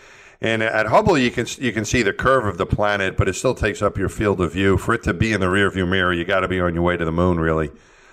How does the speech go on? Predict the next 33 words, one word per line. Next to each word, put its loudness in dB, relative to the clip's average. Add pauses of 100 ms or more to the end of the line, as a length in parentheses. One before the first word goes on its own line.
(220)
uh, 4
further 0
away 0
for, -4
for -4
that 0
even. -6
But 0
yeah, 2
that 0
sixty-two -4
miles, 2 (580)
you 2
don't 2
get -2
the -4
same -2
perspective, -2
um, 2
that 0
you -2
do 4
at 2
a, -2
at 0
a -2
higher, 0
at 2
a 0
higher 2
altitude, -2
of -10
course. -4